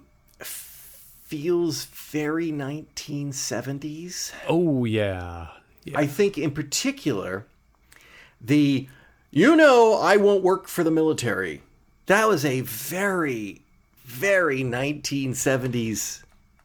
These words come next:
Speaker 1: attitude. And I'm not saying that, that
Speaker 2: Mm-hmm.
Speaker 1: it, it's gone away, but, you know, if you were in the nineteen sixties,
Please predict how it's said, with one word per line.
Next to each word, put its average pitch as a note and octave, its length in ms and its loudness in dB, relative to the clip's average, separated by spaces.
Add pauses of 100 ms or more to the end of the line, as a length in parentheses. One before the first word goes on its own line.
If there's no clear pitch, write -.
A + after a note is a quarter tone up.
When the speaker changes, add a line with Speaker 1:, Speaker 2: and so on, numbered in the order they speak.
(120)
Speaker 1:
attitude. C3 580 2
And C#3 140 -2
I'm G3+ 100 -2
not C4 220 0
saying C#3 340 0
that, G#2+ 200 -2 (180)
that G2 180 0
Speaker 2:
Mm-hmm. C3 360 2
Speaker 1:
it, B2+ 100 -4 (180)
it's - 200 -4
gone A2 240 2
away, G2 580 0 (640)
but, B2+ 420 2 (300)
you E3+ 160 0
know, G2 140 0
if G2+ 160 -8
you A3 120 0
were G#3+ 100 2
in D#3 100 2
the C#3+ 60 2
nineteen C3 420 -2
sixties, - 800 -4